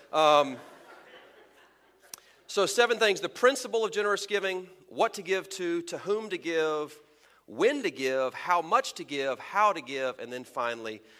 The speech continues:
circling back at some level, why to give. First, the principle of giving. Now, when it comes to money, and I, I am simplifying, I know I have a couple economists in the room, I am simplifying a bit, but there are three basic views of money.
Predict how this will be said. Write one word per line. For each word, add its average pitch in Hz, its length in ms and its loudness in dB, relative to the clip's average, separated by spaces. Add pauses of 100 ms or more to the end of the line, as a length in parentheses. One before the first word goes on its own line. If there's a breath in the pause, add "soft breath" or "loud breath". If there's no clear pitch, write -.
(160 loud breath)
circling 131 480 -6
back 117 280 2
at 107 60 -12
some 113 240 -8
level, 107 400 -6
why 107 280 -2
to 95 60 -12
give. 82 220 -14
First, - 640 -2 (220)
the 123 80 -8
principle 135 880 -8 (400 soft breath)
of 110 180 -8
giving. 107 320 -4
Now, 135 220 -2 (220 loud breath)
when 170 120 0
it 294 120 -4
comes 247 300 -2
to 202 120 -8
money, 127 380 -2
and 123 80 -2
I, 165 160 -2
I 170 160 2
am 147 80 -4
simplifying, 156 680 -4
I 131 40 -4
know 156 120 -6
I 160 40 -6
have 135 100 -2
a 123 40 -12
couple 139 220 -6
economists 127 520 -8
in 135 60 -14
the 127 60 -10
room, 123 240 -6 (300 loud breath)
I 160 160 2
am 170 100 -2
simplifying 147 600 -4
a 120 40 -6
bit, 110 480 -4
but 156 420 0
there 190 120 0
are 156 60 -2
three 214 320 -8
basic 170 500 -4
views 135 640 -10
of 120 400 -2
money. 113 360 -6